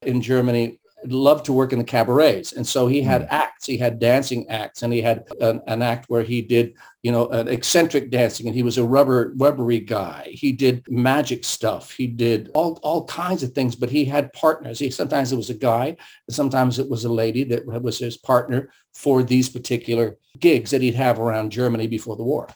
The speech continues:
Speaker 1: But yeah, but he was a concert pianist, and he actually had a, a quick change act that was amazing.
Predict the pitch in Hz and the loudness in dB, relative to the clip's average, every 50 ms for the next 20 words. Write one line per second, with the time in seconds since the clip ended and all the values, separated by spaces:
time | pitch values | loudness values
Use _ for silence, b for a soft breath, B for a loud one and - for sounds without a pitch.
0 | _ _ _ 135 143 - 151 160 156 127 131 131 156 175 160 143 143 135 - 180 | _ _ _ -2 0 2 4 4 4 4 4 4 4 4 2 2 0 -2 -2 -2
1 | 190 202 - 165 147 135 - 165 185 180 139 117 - - - - 127 123 123 120 | -2 -2 -2 -4 -6 -4 -2 -2 0 0 0 -2 -4 -6 -6 -6 -4 -4 -4 -4
2 | - - - 143 147 160 208 226 - - 156 147 147 151 147 139 131 127 123 120 | -6 -6 0 2 4 4 2 2 0 0 0 0 0 0 0 2 2 2 2 2
3 | - - - 135 127 - - 208 233 - - - - 156 127 117 117 113 98 - | 0 -2 -6 -6 -4 0 2 2 2 2 -2 -4 -2 0 0 2 0 -2 -2 -4
4 | - - - 117 110 101 - - - - - - - 120 - - 120 117 104 131 | -8 -6 -4 -4 -4 -4 -6 -12 -16 -18 -14 -8 -6 -6 -6 -4 -4 -4 -2 0
5 | 120 120 123 120 120 120 107 123 117 113 113 - | 0 2 2 2 2 0 0 -2 -4 -4 -6 -8